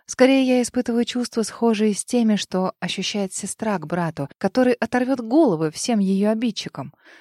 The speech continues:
Возможно, малыш тоже это чувствует и поэтому успокаивается, давая своей слабой мамочке немного времени на передышку. По испуганному крику Василисы понимаю, что что-то не так, и заставляю себя разлепить, став тяжёлыми веки.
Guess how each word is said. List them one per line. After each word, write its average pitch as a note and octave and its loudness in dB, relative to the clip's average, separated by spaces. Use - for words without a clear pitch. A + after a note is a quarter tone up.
Возможно, G#3+ 2
малыш A#3+ 2
тоже C4+ 0
это G#3 -4
чувствует B3 -4
и F#3+ -2
поэтому G#3 -2
успокаивается, G#3+ 0
давая B3 0
своей G3+ -2
слабой G3 -2
мамочке G3 -4
немного G#3+ 0
времени E3+ 0
на D#3 -4
передышку. E3 -6
По A#3 4
испуганному B3 0
крику B3 0
Василисы A#3+ 0
понимаю, G#3 2
что - -4
что-то A#3 -2
не A3+ 2
так, C#4 2
и G3+ 2
заставляю G#3+ 4
себя G#3 2
разлепить, G3+ 0
став - -4
тяжёлыми G#3 0
веки. A3+ -2